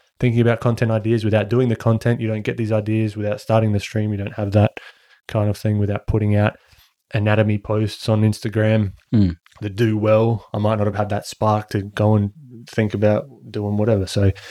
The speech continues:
Speaker 1: yeah, it's, there is no, like, this is where this is more of, like, a conversation,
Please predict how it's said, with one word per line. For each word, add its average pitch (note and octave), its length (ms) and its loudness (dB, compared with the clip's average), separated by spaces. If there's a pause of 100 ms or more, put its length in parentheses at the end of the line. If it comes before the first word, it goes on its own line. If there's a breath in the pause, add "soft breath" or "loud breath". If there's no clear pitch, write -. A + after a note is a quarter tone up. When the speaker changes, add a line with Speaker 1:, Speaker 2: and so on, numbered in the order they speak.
(1040 loud breath)
Speaker 1:
yeah, A2+ 260 4 (280)
it's, - 600 -2
there D3+ 260 0
is D#3+ 120 2
no, C#3 180 2
like, B2+ 320 -2 (760 soft breath)
this D3+ 220 -2
is D#3 80 -2
where C#3+ 140 4
this B2+ 140 2
is G#2+ 60 -6
more A2+ 200 2
of, A2 100 0
like, A2+ 160 0
a G#2 300 2 (260)
conversation, G#2+ 1120 0